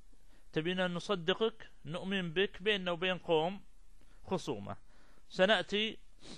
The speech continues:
آه، نتقاضى عندك، ولكن تكون المحكمة صورية، آه، فإذا أردتنا أن نتبعك احكم لنا إذا قضيت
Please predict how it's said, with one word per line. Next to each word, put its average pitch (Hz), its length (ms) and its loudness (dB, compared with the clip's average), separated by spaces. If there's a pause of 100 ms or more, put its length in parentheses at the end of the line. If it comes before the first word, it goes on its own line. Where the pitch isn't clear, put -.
(300)
آه، 135 320 4
نتقاضى 170 580 8
عندك، 190 280 4
ولكن 180 280 4
تكون 185 300 0
المحكمة 190 640 4
صورية، 165 720 6 (680)
آه، 143 220 2
فإذا 180 460 6 (720)
أردتنا 170 420 4
أن 165 120 -2
نتبعك 208 680 6 (420)
احكم 185 400 2
لنا 202 300 8
إذا 139 560 4
قضيت 160 580 4